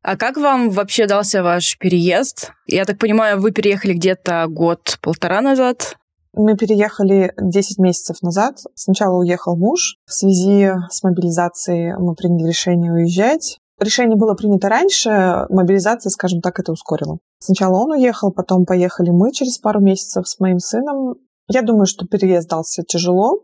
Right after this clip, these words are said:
Speaker 2: В первую очередь, э, тяжело эмоционально было помогать адаптироваться мужу и сыну, потом уже себе, так вышло. Я бы сказала, что я здесь,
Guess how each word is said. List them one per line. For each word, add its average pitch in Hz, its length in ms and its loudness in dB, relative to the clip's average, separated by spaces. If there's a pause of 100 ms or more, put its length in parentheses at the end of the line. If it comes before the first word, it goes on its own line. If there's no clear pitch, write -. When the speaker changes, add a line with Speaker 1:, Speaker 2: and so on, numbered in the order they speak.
(140)
Speaker 2:
В - 120 -20
первую 208 300 2
очередь, 185 640 0
э, 175 400 -2
тяжело 185 840 0
эмоционально 180 720 0
было 175 340 2
помогать 185 560 0
адаптироваться 175 1120 -2
мужу 190 500 4
и 180 60 4
сыну, 262 640 0
потом 208 360 -2
уже 190 160 2
себе, 175 460 2
так 208 200 -6
вышло. 208 420 0 (240)
Я 226 200 2
бы 247 80 0
сказала, 247 440 2
что 254 160 -2
я 226 180 4
здесь, 220 400 0